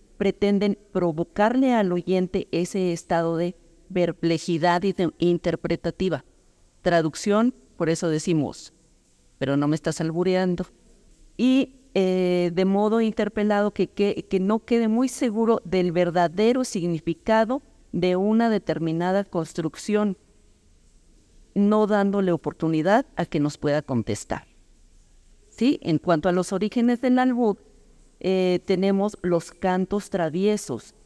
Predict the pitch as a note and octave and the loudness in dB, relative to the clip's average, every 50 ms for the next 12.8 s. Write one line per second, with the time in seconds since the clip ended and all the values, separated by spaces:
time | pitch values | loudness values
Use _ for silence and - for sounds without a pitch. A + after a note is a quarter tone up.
0 | _ - F#3+ G3+ G3+ G#3 G3+ - - A3 - - - G#3 G3+ G3 G#3 G#3 - - | _ -2 0 0 0 -2 -2 -2 -4 -4 -4 -2 -2 0 0 2 0 -2 -2 0
1 | - F#3 E3+ - - - F3 D#3 - - - G#3 G#3 G3+ F#3+ F#3 G3 G#3+ - - | -2 -2 -2 -2 -4 -6 -6 -6 -6 -6 -4 -2 -2 0 0 -2 -2 -4 -6 -10
2 | _ _ _ _ _ _ _ _ - A3 A#3 - - A3+ G#3+ - G#3 - G3 F#3+ | _ _ _ _ _ _ _ _ -2 -2 0 0 0 0 0 0 -2 0 2 2
3 | F#3+ F#3 F3 F3+ E3+ F#3 F#3 F3+ G3+ G3+ - - - A#3 A3 G#3+ - - F3+ F#3+ | 2 2 2 2 2 2 2 2 0 -4 -6 -4 -2 0 0 0 0 -2 -2 0
4 | F#3+ F#3+ G3 G3 G#3 A3+ G#3+ - - - F3 F3 - F3+ G3 - - _ _ _ | 0 0 0 0 0 0 -2 -2 -4 -8 -6 -2 -2 -2 -2 -2 -8 _ _ _
5 | _ _ - G3+ F#3 - - F3 E3+ F3+ F#3+ F#3+ F#3+ - G#3+ G3 F#3 - F3 F3 | _ _ -2 -2 -2 0 0 -2 0 0 0 0 0 0 -2 -2 -2 -2 -6 -6
6 | - - F3+ F3 F3+ F3+ F3+ F3 E3+ E3+ E3+ E3 D3+ E3+ E3+ E3 - - F3 - | -4 -2 -2 0 0 0 0 0 -2 -2 -2 -2 0 -2 -2 -2 -4 -8 -8 -4
7 | - F3 F3+ F#3 G3 G3+ G3+ F#3 D#3 C3 - - _ _ - - _ _ _ _ | -2 -2 0 0 0 0 2 0 0 -2 -4 -8 _ _ -20 -20 _ _ _ _
8 | _ _ _ _ _ _ _ _ _ - F3 G3 - - F#3+ F3+ - F#3+ F#3 F#3+ | _ _ _ _ _ _ _ _ _ 0 0 0 0 -2 -4 -2 0 0 2 2
9 | F3+ D3+ D3+ D3+ - C#3 - - F#3+ F#3 - G#3+ G#3+ - _ - D#3+ B2 A#2+ A#2+ | 2 2 2 0 0 -2 -4 -4 -2 -2 -2 -2 -4 -4 _ -6 -4 -4 -2 -2
10 | A#2 C#3+ B2+ G#2+ C3 D3+ - C3+ C3+ D#3 D3+ - - - E3+ E3 E3+ E3+ D#3+ - | 0 0 0 -2 -2 -4 -6 -4 -2 -2 -2 -2 -2 -4 -2 -2 -2 -4 -4 -6
11 | - B2+ - _ _ _ _ _ _ _ - G3 F#3 F3+ - - F#3 F3+ - - | -8 -12 -12 _ _ _ _ _ _ _ 0 0 2 2 2 0 0 0 0 -4
12 | - - - - - _ - B3 C4+ C#4 - C#3+ C3 - D#3 | -8 -10 -14 -20 -16 _ 0 0 0 2 0 -2 -2 -2 -4